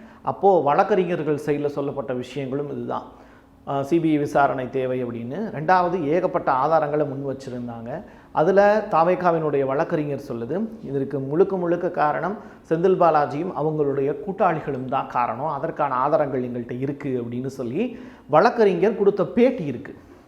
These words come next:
அதை நீங்க தொலைக்காட்சிகள்ல பார்த்துக்கலாம். So, அந்த ப்ரூஃபும் வந்து பாத்தீங்கன்னா பதிவாயிருக்கு. அதை வந்து நாளைக்கு வந்து விசாரணைக்கு நீதிமன்றம் எடுத்துக்கொள்ளும் அப்படிங்கிற அறிவிப்பும் வெளியாயிருக்கு. சரி, ஒரு வழக்கு ஒண்ணு பதிவு செய்யறதுக்கு முன்னாடி அது ஹைகோர்ட் வரைக்கும் மனு தாக்கலா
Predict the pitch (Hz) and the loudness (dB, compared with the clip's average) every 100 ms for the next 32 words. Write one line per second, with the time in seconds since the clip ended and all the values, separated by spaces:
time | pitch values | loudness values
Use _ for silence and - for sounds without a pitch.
0 | - 160 170 156 160 151 156 160 151 135 | -4 -2 0 -2 -2 -2 -2 -2 -2 -4
1 | 135 147 - 139 139 135 113 - - - | -2 -2 0 -2 -2 -8 -8 -12 -20 -20
2 | - - - - 269 285 247 - 156 190 | -20 -20 -14 4 6 8 6 2 0 4
3 | 208 202 220 220 214 160 190 190 147 147 | 4 6 4 4 0 2 2 4 2 2
4 | 156 175 135 135 123 110 - 214 269 - | -2 -2 0 0 -2 -4 0 0 0 -6
5 | - 139 220 214 175 226 165 180 185 180 | -4 0 4 2 2 0 2 2 2 -2
6 | 156 185 151 175 165 151 147 175 262 247 | 0 0 2 4 4 2 -2 -2 -4 -4
7 | - - 147 175 175 147 160 139 139 151 | -16 -12 -2 0 2 0 0 0 -2 -4
8 | 139 131 127 117 - 127 127 123 151 247 | -4 -4 -4 -6 -6 -4 -4 0 0 -2
9 | - 143 147 135 135 151 120 117 107 - | -6 -2 -2 -2 -4 -8 -8 -8 -10 -12
10 | - - - - 214 156 - - 175 180 | -20 -20 -20 0 2 2 -4 2 6 8
11 | 170 202 240 226 202 170 151 160 160 - | 8 6 2 4 6 6 4 -2 0 2
12 | 165 190 190 170 160 151 156 147 151 160 | 4 2 2 2 4 0 -2 -4 0 0
13 | 147 151 160 156 147 147 143 151 151 165 | 0 0 -2 0 2 4 2 0 0 -2
14 | 156 147 147 156 147 151 156 147 147 143 | 0 0 0 -2 -4 -2 0 0 0 -2